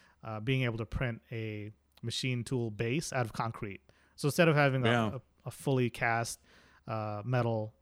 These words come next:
Speaker 1: machine base, uh, they're casting it out of concrete, which is great. So they have their initial design, initial concepts. Uh, they actually made the part, and now they've,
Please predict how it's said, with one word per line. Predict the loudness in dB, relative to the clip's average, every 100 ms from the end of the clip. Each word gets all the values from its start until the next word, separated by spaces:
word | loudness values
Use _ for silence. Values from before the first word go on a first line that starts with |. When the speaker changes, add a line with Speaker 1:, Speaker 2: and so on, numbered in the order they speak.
| -10
Speaker 1:
machine | -2 0 2
base, | 2 0 -2 -10 _ -20 -14 -6
uh, | -2
they're | -2
casting | 0 2 2 0 -2
it | -4 -6
out | -8 -6
of | -6 -6 -10 _ _
concrete, | 2 2 2 -2 -4
which | -4
is | -2
great. | -2 -4 -6 _ _ -20 -20 -20 _
So | 4 6
they | 8
have | 8 8
their | 6 6
initial | 4 2 4 4
design, | 4 4 4
initial | 4 2 2
concepts. | 0 0 0 -2 -4 -10 -14 -20 _ -4
Uh, | 0 0 2
they | 4
actually | 4 4 2
made | 6 6
the | 4
part, | 2 2 2 -2 -2
and | 2
now | 4 6
they've, | 4